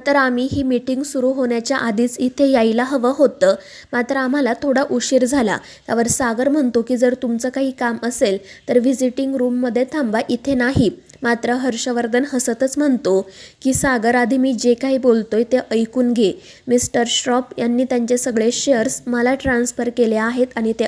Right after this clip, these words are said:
ऐकून सगळ्यांनाच धक्का बसतो. सागर तर खूपच चिडलेला असतो. तो म्हणतो की, "मला तुझ्यासोबत बिझनेस करायचा नाहीये." त्यावर हर्षवर्धन विचारतो, "का घाबरलास का मला? भीती वाटते का तुला माझी?" आणि त्यावर सागर म्हणतो की, "भीती नाही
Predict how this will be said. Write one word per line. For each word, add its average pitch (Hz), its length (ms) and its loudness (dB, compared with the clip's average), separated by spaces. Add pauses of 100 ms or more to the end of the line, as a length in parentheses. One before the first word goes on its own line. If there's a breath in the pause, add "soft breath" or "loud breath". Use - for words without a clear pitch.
ऐकून 247 380 2 (420 loud breath)
सगळ्यांनाच 262 720 2
धक्का 269 360 -2
बसतो. 214 580 0 (200 loud breath)
सागर 254 560 2
तर 240 220 2
खूपच 254 480 -2
चिडलेला 240 460 2
असतो. 254 580 -2 (300 soft breath)
तो 262 140 8
म्हणतो 277 320 2
की, 269 160 -4
"मला 254 200 2
तुझ्यासोबत 247 720 -2
बिझनेस 233 420 -2
करायचा 226 440 -2
नाहीये." 226 400 0
त्यावर 226 340 -2
हर्षवर्धन 247 580 -2
विचारतो, 233 480 -2
"का 226 220 -2
घाबरलास 254 680 -2
का 240 120 -4
मला? 196 320 0 (460 loud breath)
भीती 269 240 0
वाटते 285 400 0
का 226 120 -2
तुला 214 240 -4
माझी?" 220 340 -2
आणि 233 220 -2
त्यावर 226 260 -6
सागर 247 440 -2
म्हणतो 247 440 -2
की, 262 60 -2
"भीती 254 360 0
नाही 233 180 0